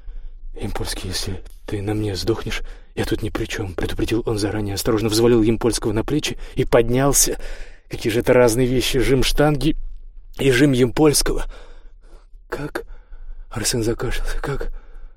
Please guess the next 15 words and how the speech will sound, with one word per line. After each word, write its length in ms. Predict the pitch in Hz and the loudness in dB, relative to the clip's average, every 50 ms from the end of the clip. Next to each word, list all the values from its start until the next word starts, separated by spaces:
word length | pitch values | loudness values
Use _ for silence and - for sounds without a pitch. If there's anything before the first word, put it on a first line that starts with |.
| - - - | -16 -12 -8
многообещающе 1120 | 110 113 123 123 117 117 123 123 107 120 113 - - - 165 165 151 131 - - 139 135 | -6 -4 -2 -2 -2 -2 -2 -4 -4 -4 -4 -4 -4 -2 -2 -2 0 -2 -2 -4 -4 -4
это 160 | - - 156 | -4 -4 -6
прозвучало, 880 | - 139 139 123 123 143 156 151 - - 123 110 98 95 - - - - - - - - - - - - - - - - - - - - - - - | -4 -4 -4 -6 -6 -8 -6 -6 -4 -4 -2 -4 -4 -4 -6 -8 -8 -12 -14 -16 -16 -18 -18 -20 -20 -20 -20 -20 -20 -20 -20 -20 -20 -20 -20 -14 -10
Демидов". 640 | - 92 95 98 98 92 90 87 - - - - - - - - - _ - - - - - - - - - - - - - - - | -8 -8 -6 -6 -8 -8 -10 -10 -10 -10 -12 -12 -14 -16 -18 -18 -20 _ -20 -20 -20 -20 -20 -20 -20 -20 -20 -20 -20 -20 -20 -18 -6
"Молчи 480 | - 117 110 113 113 - - - 143 147 | -4 -2 0 0 0 -2 -2 -2 -2 -2
уже, 280 | 139 131 120 120 107 - - | 0 0 -2 -2 -2 -2 -2
а 60 | - - | 0 0
то 120 | - 127 | 2 2
и 60 | 123 | 2
точно 320 | - - 139 - - 151 131 | 2 2 2 2 2 0 0
помрёшь. 520 | - 143 139 131 131 123 117 113 - - | 0 2 2 4 4 4 4 2 0 -2
Тяжёлый 480 | - - - 135 117 113 160 160 143 147 | -2 0 2 2 4 6 6 6 6 6
же 140 | 120 135 139 | 4 2 0
какой 300 | - 147 - - 160 156 | 0 0 2 2 2 2
сволочь!" 640 | - - - - 147 165 165 147 123 113 104 - - | 2 0 0 2 4 4 4 4 4 0 -2 -2 -4